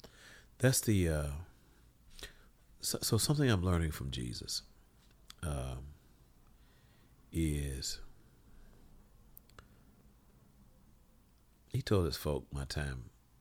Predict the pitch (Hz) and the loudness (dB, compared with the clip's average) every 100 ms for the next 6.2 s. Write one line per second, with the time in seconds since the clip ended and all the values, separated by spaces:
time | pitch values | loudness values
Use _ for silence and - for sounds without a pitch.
0 | - - 78 62 - 64 - 55 52 - | -20 -10 -6 -6 -2 -4 -4 -8 -10 -10
1 | 50 - - - _ - _ - - - | -10 -12 -18 -20 _ -20 _ -20 -20 -20
2 | _ _ - - - - - - - - | _ _ -20 -20 -20 -20 -20 -20 -20 -20
3 | - - - _ _ - - _ - - | -20 -20 -20 _ _ -20 -20 _ -20 -20
4 | - 67 67 58 52 - - 110 101 - | -14 -10 -8 -10 -14 -12 -2 0 0 0
5 | 85 76 71 76 - _ - - - 185 | -2 -2 -4 -6 -10 _ -20 -8 2 2
6 | - | 2